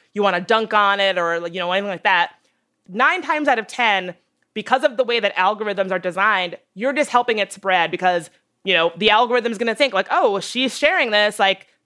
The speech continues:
people must wanna see it. I'm gonna make sure more people see it."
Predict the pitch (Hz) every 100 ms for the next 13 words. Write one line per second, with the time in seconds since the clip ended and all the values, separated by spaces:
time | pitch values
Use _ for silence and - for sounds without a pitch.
0 | - 269 294 285 285 285 - 359 247 233
1 | 220 247 247 247 240 233 233 226 - 165
2 | 110